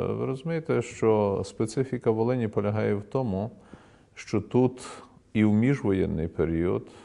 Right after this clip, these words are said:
е, переважаючими були впливи не націоналістів,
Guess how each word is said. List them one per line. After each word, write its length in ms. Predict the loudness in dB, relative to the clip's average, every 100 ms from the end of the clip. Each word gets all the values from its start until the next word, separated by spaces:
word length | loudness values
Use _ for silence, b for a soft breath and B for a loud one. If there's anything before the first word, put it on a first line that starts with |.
| -16 -8
е, 40 | -4
переважаючими 1040 | -2 -2 0 2 2 2 2 0 -4 -4
були 260 | -2 0
впливи 460 | 0 -2 -2 0 0
не 180 | 0 -2
націоналістів, 840 | -4 -6 -6 -4 -4 -6 -8 -8